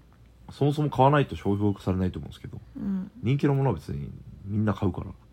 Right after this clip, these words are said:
Speaker 2: うん。
Speaker 1: 結局商業される、化されるから、となると、なんかその、あんまり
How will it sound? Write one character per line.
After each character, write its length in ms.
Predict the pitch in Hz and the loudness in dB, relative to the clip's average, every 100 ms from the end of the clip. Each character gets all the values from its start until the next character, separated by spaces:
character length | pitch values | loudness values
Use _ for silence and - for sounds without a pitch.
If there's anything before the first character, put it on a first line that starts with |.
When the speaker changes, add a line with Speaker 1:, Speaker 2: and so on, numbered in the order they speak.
| - | -10
Speaker 2:
う 20 | |
ん。 260 | 254 214 208 - - - - - - - - - - - - - | -6 -6 -8 -14 -20 -20 -20 -20 -20 -20 -20 -20 -20 -20 -20 -18
Speaker 1:
結 160 | - - | -16 -16
局 100 | - | -12
商 160 | - 85 | -4 -4
業 80 | 85 | -2
さ 140 | 82 | -4
れ 60 | 80 | -6
る、 120 | - - | -8 -8
化 140 | - | -6
さ 100 | - | -2
れ 80 | 82 | -2
る 60 | |
か 100 | 80 | 0
ら、 180 | 92 90 | 2 2
と 160 | - 233 | 2 2
な 100 | 311 | 2
る 80 | 208 | 4
と、 400 | 175 175 104 - - - - - - - - - - - - - - - - - | 6 6 6 0 -16 -20 -20 -20 -20 -20 -20 -20 -20 -20 -20 -20 -20 -20 -18 -8
な 80 | 76 | -6
ん 40 | |
か 60 | 98 | -4
そ 160 | - | -4
の、 240 | 85 71 50 - - - - - - - - - - - - - - - - - - - - - - - - - - - - - | -4 -6 -10 -16 -20 -20 -20 -20 -20 -20 -20 -20 -20 -20 -20 -20 -20 -20 -20 -20 -20 -20 -20 -20 -20 -20 -20 -20 -20 -20 -20 -12
あ 80 | - | -2
ん 100 | 101 | 2
ま 100 | 104 | 2
り 280 | 101 95 | 4 2